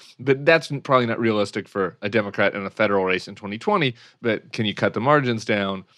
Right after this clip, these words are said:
by doing that? I, it seems like yes. I don't, I think that there was good reason to be skeptical of that, J V L, that that doesn't work, that that's an old, out-of-date style politics.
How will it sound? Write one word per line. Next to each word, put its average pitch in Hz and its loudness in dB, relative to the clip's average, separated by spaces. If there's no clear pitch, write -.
by 101 -4
doing 127 0
that? 101 0
I, 196 4
it - -6
seems 202 -6
like 220 -2
yes. 143 -2
I 151 4
don't, - 0
I 156 6
think 190 0
that 175 -2
there 131 2
was 123 0
good 185 4
reason 170 -6
to - -8
be 123 -2
skeptical 120 -2
of 101 -6
that, 90 0
J 101 0
V 87 -6
L, 95 -8
that 117 -2
that 117 2
doesn't 123 0
work, 101 -2
that 113 -4
that's - 0
an 110 -8
old, 110 0
out-of-date 107 -2
style 101 -2
politics. 104 0